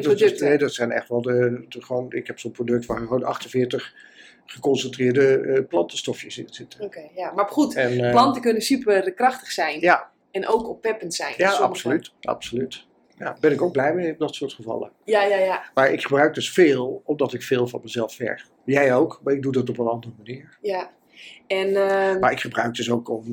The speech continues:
Speaker 1: mijn hoofd stil te krijgen, gebruik ik kruiden voor. En, eh, ik heb gewoon A D H D.
Speaker 2: En wat
Speaker 1: En dat
Speaker 2: gebruik
Speaker 1: be-
Speaker 2: je om je hoofd stil te krijgen?
Speaker 1: Eh, ook weer, eh, gaba bijvoorbeeld, of gaba zelf, of, eh,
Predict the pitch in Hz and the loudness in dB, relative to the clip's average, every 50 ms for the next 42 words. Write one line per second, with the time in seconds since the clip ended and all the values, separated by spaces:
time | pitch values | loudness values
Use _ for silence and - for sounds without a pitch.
0 | 110 - 117 110 - 120 127 123 - - - - - - - 143 127 123 123 131 | -10 -10 -10 -6 -2 0 0 0 0 -4 -6 -6 -6 0 2 2 2 2 0 -4
1 | 131 - - 120 117 120 120 120 - 123 120 - - - 123 120 120 120 120 - | -8 -6 -4 -2 0 0 -2 -4 -6 -10 -12 -12 -10 -6 -6 -6 -6 -8 -12 -14
2 | - - 123 123 123 123 120 110 - - 117 117 117 117 117 117 101 101 104 104 | -6 -2 -2 0 0 -2 -6 -10 -10 -8 -4 -4 -4 -4 -4 -6 -10 -12 -16 -18
3 | 104 101 104 107 107 107 101 104 101 101 _ _ _ _ _ _ _ - - - | _ _ _ -16 -14 -14 -14 -16 -18 _ _ _ _ _ _ _ _ -20 -12 -10
4 | 113 107 - - 110 - - 104 113 - - 95 123 117 - - 135 120 101 - | -10 -10 -4 -4 -4 -4 -4 -6 -8 -6 -6 -6 -6 -6 -2 0 0 0 0 -2
5 | - - _ _ _ _ _ _ _ _ _ _ - 190 190 202 - 127 127 - | -8 -14 _ _ _ _ _ _ _ _ _ _ -6 -2 0 0 2 2 2 2
6 | 214 208 202 202 - 214 208 208 196 196 202 208 208 - 226 214 214 - - - | 4 4 2 2 0 -2 -4 -2 -2 0 -2 -2 -2 -2 -4 -4 -4 -4 -8 -8
7 | 214 214 214 - - 285 294 - _ 147 135 127 101 135 131 123 143 151 151 143 | -8 -8 -10 -10 -14 -16 -16 -10 _ -2 0 0 0 0 0 0 0 0 2 2
8 | 151 147 143 - - 156 151 151 147 147 147 151 151 - 135 127 143 143 143 156 | 0 -2 -2 -6 -8 -6 -4 -4 -2 -2 -2 -4 -4 -6 -8 -2 -2 0 0 2
9 | 165 170 151 - - 131 131 120 117 131 127 123 123 147 147 151 175 - - - | 2 0 0 0 -2 -2 -2 0 0 0 -2 -2 -2 -2 -2 -2 -4 -6 -8 -12
10 | - - - - 127 117 - - - 127 120 117 117 117 113 | -16 -16 -12 -10 -10 -10 -8 -4 -2 0 0 0 0 -2 -4